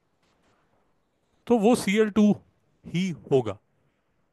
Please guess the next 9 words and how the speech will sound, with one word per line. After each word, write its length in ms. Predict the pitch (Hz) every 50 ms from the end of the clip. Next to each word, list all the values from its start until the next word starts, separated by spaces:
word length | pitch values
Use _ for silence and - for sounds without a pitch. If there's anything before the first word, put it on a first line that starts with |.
| _ _ _ _ _ _ _ _ _ _ _ _ _ _ _ -
ये 100 | 147 147
बात 180 | 139 139 143 -
समझ 180 | - 139 135
आ 60 | 127 120
गई? 120 | 123 135 - _ _ _ _ _ _ _ _ _ _ _ _ _ _ _ _ _ _ _ _ _ _ _ _ _ _ _ _ _ _ _ _ _ _ -
अगर 240 | - 190 202 254 254
किसी 320 | 226 - 214 170 - 226
ने 140 | 226 233 240
क्लोरीन 640 | 208 _ - 180 170 165 170 180 190 214 220 214